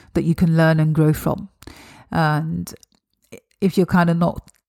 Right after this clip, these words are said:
experiencing that in life, then there's, you know, there's something that needs to be,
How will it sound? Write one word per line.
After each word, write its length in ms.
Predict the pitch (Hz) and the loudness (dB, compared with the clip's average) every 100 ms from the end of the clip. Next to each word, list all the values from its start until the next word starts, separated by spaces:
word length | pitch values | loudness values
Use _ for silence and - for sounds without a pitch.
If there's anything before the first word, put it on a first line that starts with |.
| _ - | _ -6
experiencing 760 | 185 - 175 175 175 175 165 | -4 0 2 2 0 -2 0
that 180 | 151 151 | 0 -2
in 160 | 160 151 | -2 -2
life, 260 | 156 151 | -2 -2
then 180 | - 160 | -2 -2
there's, 340 | 160 165 151 - | 0 0 -2 -4
you 120 | 190 | -2
know, 100 | 156 | 0
there's 180 | 160 151 | 0 0
something 360 | 165 156 170 | -2 0 0
that 120 | 156 | 0
needs 300 | 165 165 151 | 0 0 0
to 120 | - 156 | -4 -2
be, 360 | 160 165 151 | 0 -2 -6